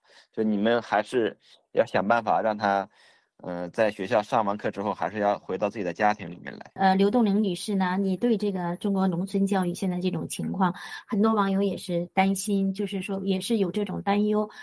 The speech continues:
Speaker 2: 就是现在，呃，因为中国出生率下降，所以农村的这个幼儿园还有小学这个生源都少了，所以学校的合并呢，导致一些私立的寄宿学校的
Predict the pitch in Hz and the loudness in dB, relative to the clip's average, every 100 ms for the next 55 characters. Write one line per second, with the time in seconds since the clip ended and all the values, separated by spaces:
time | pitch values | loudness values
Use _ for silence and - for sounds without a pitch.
0 | - - 220 220 247 226 220 190 180 _ | -12 -2 0 2 2 2 4 2 -2 _
1 | _ - 185 180 175 175 170 185 - - | _ -4 0 2 2 0 -2 -4 -10 -2
2 | 220 220 202 202 240 214 214 254 247 247 | 2 6 6 4 2 0 0 -2 0 2
3 | 247 180 190 170 180 170 170 202 175 170 | 2 0 -2 -2 -2 -2 -2 -2 -2 -2
4 | 175 214 220 208 175 180 175 190 233 190 | -2 -2 -2 0 -2 -2 0 4 4 4
5 | 180 156 151 165 _ _ _ - 214 220 | 2 0 -2 -6 _ _ _ 2 4 4
6 | 175 147 - 165 170 190 170 165 160 - | 2 0 0 0 0 0 0 0 -4 -14
7 | _ - 180 - 302 262 143 196 220 190 | _ -12 -4 0 2 4 4 2 2 0
8 | - 156 - 160 - 208 180 175 175 220 | -2 -6 -8 -10 -2 0 2 0 2 0
9 | 180 - 175 165 233 196 175 160 _ _ | -2 -8 -12 -2 2 2 0 -4 _ _
10 | - 180 214 190 196 208 202 - 254 262 | -6 -4 -4 -2 2 4 4 4 2 0
11 | 226 170 160 - _ - 247 208 208 196 | 0 -2 -6 -10 _ -4 -2 0 0 -2
12 | 156 175 165 - - | -4 -4 -6 -8 -12